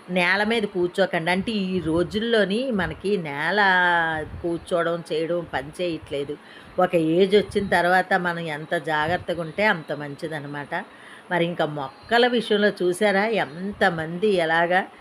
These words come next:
ఎంత సరదాగా ఉన్నా చూడండి. చాలా హ్యాపీ అండి. ఇంట్లోని మనం ఎప్పుడు వండుకొని, చేసుకొని కూర్చోవడమే కాదండి. ఇలాంటి వాటిల్లో కూడా మనం పాల్గొంటూ ఉండాలన్నమాట. ఐశ్వర్య గారు ఇలాంటిది పెట్టినందుకు చాలా చాలా ధన్యవాదాలండి మీకు.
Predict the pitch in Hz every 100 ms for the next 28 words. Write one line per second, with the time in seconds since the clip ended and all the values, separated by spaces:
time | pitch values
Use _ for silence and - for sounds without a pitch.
0 | - - 160 165 175 180 175 151 160 208
1 | 214 208 190 190 170 170 160 156 156 165
2 | 135 143 175 226 175 180 180 - 196 175
3 | 170 170 - - - - 190 214 220 254
4 | 240 233 240 254 226 196 202 202 208 -
5 | - 269 269 240 214 220 233 226 226 226
6 | 220 226 214 208 220 220 220 214 208 208
7 | 214 226 214 214 185 175 180 196 175 175
8 | 165 160 180 190 214 202 180 175 202 202
9 | - 185 208 196 170 - 147 151 180 190
10 | 190 196 226 208 160 165 160 147 151 160
11 | 185 208 - - - - - 170 190 233
12 | 233 226 208 214 208 180 190 196 214 196
13 | 180 - 196 208 196 196 185 151 156 185
14 | 190 185 185 196 196 185 165 156 160 190
15 | 196 185 185 185 190 190 185 214